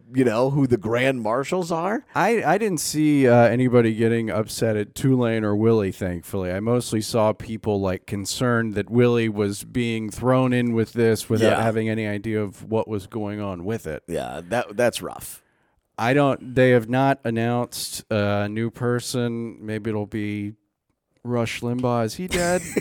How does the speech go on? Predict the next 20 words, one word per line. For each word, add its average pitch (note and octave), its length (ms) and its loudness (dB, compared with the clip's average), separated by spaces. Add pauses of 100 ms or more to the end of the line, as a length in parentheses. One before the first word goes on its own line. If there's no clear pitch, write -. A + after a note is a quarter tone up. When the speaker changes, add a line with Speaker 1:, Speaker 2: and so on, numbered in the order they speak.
(600)
Speaker 1:
Remember C4+ 220 -2
they A3 140 10
said F3+ 220 2
they F3 80 6
didn't D3+ 220 4
wanna C#3+ 180 4
get C#3 180 0
political, C3 540 4
then A#2+ 100 2
they A2+ 120 4
literally A2 320 4
the G#2+ 80 -2
next G#2+ 300 -4
year G#2 160 4
brought G2 280 0
on G2 160 0
a G2 80 0
Fox F#2+ 340 -2
News G2 220 -4
correspondent - 720 -2